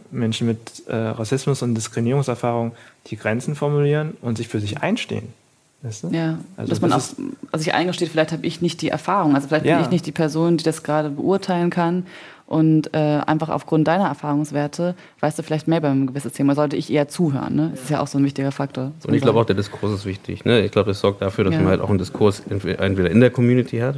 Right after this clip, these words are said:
Speaker 3: aber auch vielleicht nach außen, dass man beides hat, weil das sorgt dafür, dass eben, äh, um nochmal die Klammer zu schlagen zu der Geschichte am Anfang,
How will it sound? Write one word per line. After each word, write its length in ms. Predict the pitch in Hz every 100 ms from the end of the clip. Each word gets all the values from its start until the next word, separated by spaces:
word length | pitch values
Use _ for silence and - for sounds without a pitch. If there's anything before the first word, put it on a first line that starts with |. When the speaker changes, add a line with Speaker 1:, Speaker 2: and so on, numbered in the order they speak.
| 127
Speaker 3:
aber 140 | 95 95
auch 60 |
vielleicht 200 | - 98
nach 120 | 95 -
außen, 400 | 104 123 147 117
dass 100 | 104
man 140 | 92
beides 340 | 95 113 127
hat, 140 | 120 -
weil 80 | 95
das 100 | 101
sorgt 180 | 92
dafür, 280 | 90 101 -
dass 160 | 95 -
eben, 260 | 95 92 - - - - -
äh, 80 | -
um 180 | 90 92
nochmal 180 | 90 90
die 80 | 87
Klammer 260 | 92 98
zu 100 | 98
schlagen 300 | - 87 90
zu 100 | -
der 100 | 87
Geschichte 320 | 90 98 - 71
am 80 |
Anfang, 400 | 90 95 104 101